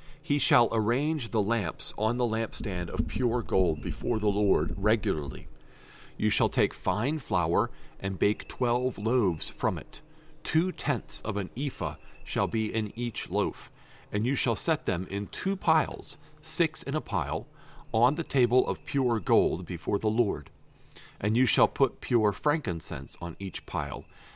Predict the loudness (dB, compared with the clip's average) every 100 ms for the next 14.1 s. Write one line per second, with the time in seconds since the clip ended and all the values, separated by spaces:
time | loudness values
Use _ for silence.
0 | -4 0 0 0 0 2 2 2 4 6
1 | 4 0 -2 2 2 2 -2 0 2 0
2 | 0 -4 0 0 0 -2 -2 0 0 2
3 | 0 -2 -2 -2 -2 -6 -8 -14 -20 -10
4 | -4 -2 -2 -2 0 2 2 0 -2 -2
5 | -4 -6 -10 -10 -4 0 2 2 2 0
6 | -6 -20 -20 _ _ -20 -20 -2 2 2
7 | 4 2 0 -2 -2 0 -2 -4 -4 -2
8 | -2 -4 -14 -20 _ _ -4 -2 -2 -2
9 | -2 0 0 0 -2 -2 -4 -6 -6 0
10 | 2 2 0 2 2 0 -2 -12 -18 -6
11 | 0 2 2 0 -2 -4 -12 -16 -20 _
12 | -20 -4 2 4 4 2 -6 2 4 4
13 | 0 -2 -2 -2 -2 -2 -4 -4 -2 0
14 | -2